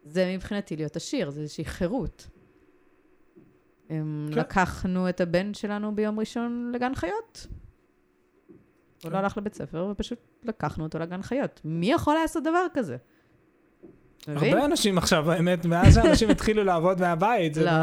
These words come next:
Speaker 1: אבל אי אפשר,
Speaker 2: השתנה.
Speaker 1: אבל זה להוריד יום עבודה.
Speaker 2: נכון, נכון, נכון.
Speaker 1: נכון? אוקיי, אז, אז, אז, אז מבחינתי זה איזשהו אושר שכן, הוא מתייחס כמובן לסביבה. זאת אומרת, אני, בוא, זה,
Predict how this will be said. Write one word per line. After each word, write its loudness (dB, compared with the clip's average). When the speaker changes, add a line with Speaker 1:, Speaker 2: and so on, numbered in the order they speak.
Speaker 1:
אבל -
אי 0
אפשר, -2
Speaker 2:
השתנה. -2
Speaker 1:
אבל -2
זה -4
להוריד -6
יום -10
עבודה. 2
Speaker 2:
נכון, 0
נכון, -2
נכון. -6
Speaker 1:
נכון? -4
אוקיי, -4
אז, -6
אז, -12
אז, -12
אז -12
מבחינתי -4
זה -2
איזשהו -4
אושר -4
שכן, -2
הוא -6
מתייחס -4
כמובן -4
לסביבה. -2
זאת -10
אומרת, -10
אני, -10
בוא, -10
זה, -20